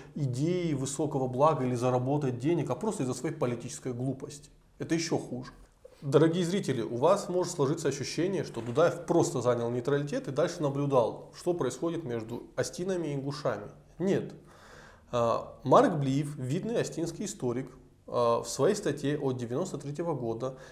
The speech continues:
где он призывает голосовать за команду Галазов-Хитогуров, писал,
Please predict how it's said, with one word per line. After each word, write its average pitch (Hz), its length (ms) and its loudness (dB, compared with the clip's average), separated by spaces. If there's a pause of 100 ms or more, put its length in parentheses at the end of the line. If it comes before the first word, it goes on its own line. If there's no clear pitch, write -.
(140)
где 139 180 4
он 208 160 4
призывает 160 560 2
голосовать 120 580 -2
за 110 360 -2
команду 123 500 2
Галазов-Хитогуров, 113 1160 -2 (1000)
писал, 151 640 4